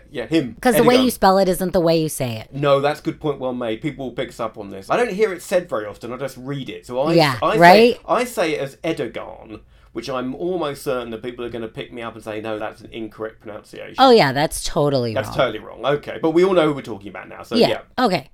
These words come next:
Speaker 2: so I just wanted to say, did you know, while Trump is doing his thing and tweeting the crap out of the world, he actually does several speeches every single day. Live, televised speeches.
Speaker 1: I did
Speaker 2: He's
Speaker 1: not know
Speaker 2: like,
Speaker 1: that.
Speaker 2: Yeah.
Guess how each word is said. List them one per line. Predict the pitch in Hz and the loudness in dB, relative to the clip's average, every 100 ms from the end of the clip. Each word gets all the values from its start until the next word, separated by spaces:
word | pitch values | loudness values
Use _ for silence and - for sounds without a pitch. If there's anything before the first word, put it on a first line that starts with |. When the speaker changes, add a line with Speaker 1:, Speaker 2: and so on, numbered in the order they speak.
| _ | _
Speaker 2:
so | - 240 208 | -2 0 2
I | 226 240 | 2 2
just | 269 277 | 0 0
wanted | 254 233 | 0 0
to | 208 | -6
say, | - 190 147 143 - - | 0 2 4 2 -4 -6
did | 165 196 277 | 2 4 4
you | 277 | 2
know, | 180 135 131 165 240 - _ | 2 2 4 2 0 -10 _
while | - 180 170 - | 6 8 8 6
Trump | - - 233 226 | 0 2 2 4
is | 190 - | 2 4
doing | 180 165 160 | 2 2 0
his | 175 165 | -2 -2
thing | - 156 156 151 | 0 0 2 0
and | 135 | -4
tweeting | - 165 151 147 | -2 -2 0 -4
the | |
crap | - 147 143 | 0 0 2
out | 147 | 0
of | 139 | 0
the | 147 | 2
world, | 202 208 170 - - - - | 6 6 6 0 -20 -20 -16
he | - - 294 330 | -10 0 2 2
actually | 180 196 - 202 180 | 0 0 0 0 2
does | 180 185 165 156 - - | 4 4 4 0 -10 -10
several | - - 175 262 | -2 2 4 2
speeches | 277 - 160 156 - 220 220 _ | 0 0 -2 -2 -2 -2 -4 _
every | 160 156 185 | -4 -2 -6
single | 196 - 165 156 160 | -4 -4 -2 -2 -2
day. | 147 131 113 117 - _ - - - _ | 0 -2 -2 -10 -20 _ -20 -20 -20 _
Live, | 147 156 175 185 185 - - | 6 8 10 6 2 -6 -10
televised | - 151 160 165 156 156 - | -4 -2 -2 -2 -2 -4 -10
speeches. | - - 143 120 123 117 135 - | -10 -6 -6 -4 -6 -6 -10 -10
Speaker 1:
I | 135 127 | -6 -8
did | 123 | -6
Speaker 2:
He's | 160 | -2
Speaker 1:
not | - | 0
know | 156 | 0
Speaker 2:
like, | 139 | -2
Speaker 1:
that. | 107 87 - - _ | -4 -8 -16 -20 _
Speaker 2:
Yeah. | 190 208 320 480 - | -2 4 6 6 4